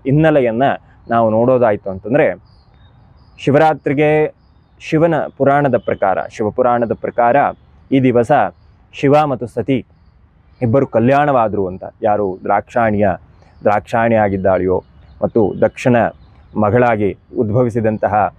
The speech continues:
ಪಾರ್ವತೀ ದೇವಿಯ ಸ್ವರೂಪ, ಆ ಸ್ವರೂಪ ಭಗವತಿ ಮತ್ತು ಶಿವ ಕಲ್ಯಾಣವಾಗಿರ್ತಕ್ಕಂತಹ ಶುಭ ದಿವಸ ಇವತ್ತು ಅಂತ ಹೇಳಿ. ಇನ್ನೊಂದು ವಿಶೇಷ,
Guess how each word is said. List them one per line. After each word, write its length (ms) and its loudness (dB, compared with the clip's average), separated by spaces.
ಪಾರ್ವತೀ 440 0
ದೇವಿಯ 320 0
ಸ್ವರೂಪ, 420 0
ಆ 140 0
ಸ್ವರೂಪ 480 0
ಭಗವತಿ 600 -2
ಮತ್ತು 280 -2
ಶಿವ 240 0
ಕಲ್ಯಾಣವಾಗಿರ್ತಕ್ಕಂತಹ 1160 0
ಶುಭ 260 -4
ದಿವಸ 260 -2
ಇವತ್ತು 480 -2
ಅಂತ 140 -8
ಹೇಳಿ. 360 -2
ಇನ್ನೊಂದು 260 4
ವಿಶೇಷ, 360 0